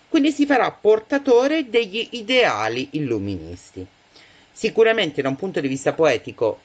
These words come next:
l'opera più importante è rappresentata dalle Odi, pubblicate in due diversi momenti, tra il millesettecentonovantuno la prima pubblicazione e il millesettecentonovantacinque la seconda.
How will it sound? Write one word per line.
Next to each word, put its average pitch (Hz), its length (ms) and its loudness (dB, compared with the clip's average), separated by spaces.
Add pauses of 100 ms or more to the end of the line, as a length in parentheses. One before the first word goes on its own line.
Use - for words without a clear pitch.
(140)
l'opera 135 420 0
più - 160 -12
importante 160 720 -4
è 170 80 0
rappresentata 156 720 -2
dalle 113 240 2
Odi, 101 320 0
pubblicate 180 1160 -2
in 151 280 -4
due 156 240 2
diversi 127 480 -2
momenti, 214 760 -4
tra 170 140 0
il 131 140 0
millesettecentonovantuno 143 1500 -2
la 147 100 2
prima 139 400 -4
pubblicazione 123 800 -2
e 120 40 -6
il 120 80 -14
millesettecentonovantacinque 127 1500 -8
la 101 100 -6
seconda. 90 560 -10